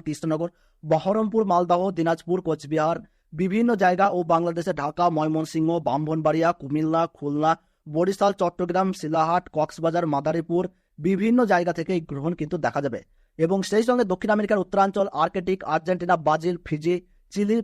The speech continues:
পেরু, হুনুলুলু, বুয়েন্স আইরেস, আন্টার্কটিকার মতো এলাকায় এই সূর্যগ্রহণ দেখা যাবে। তো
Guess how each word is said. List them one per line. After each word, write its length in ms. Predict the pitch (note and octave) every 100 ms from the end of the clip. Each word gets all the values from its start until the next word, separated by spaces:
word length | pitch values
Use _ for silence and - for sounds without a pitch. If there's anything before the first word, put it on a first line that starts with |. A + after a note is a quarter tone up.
| -
পেরু, 260 | F#3+ G#3 A3 - _ D#3+
হুনুলুলু, 420 | F#3+ A3+ A3+ A3 F#3
বুয়েন্স 280 | F3 G#3 G3+ - D#3
আইরেস, 280 | F#3 G3 - D3+
আন্টার্কটিকার 480 | E3 F#3+ F#3 G3 F#3+ E3+
মতো 160 | E3+ F#3+ - _ _
এলাকায় 380 | D#3+ G3 G#3 G#3+ E3
এই 60 | E3+ - -
সূর্যগ্রহণ 460 | E3+ E3+ E3+ F#3 E3
দেখা 140 | D3+ D#3
যাবে। 140 | B2+ - _
তো 40 | _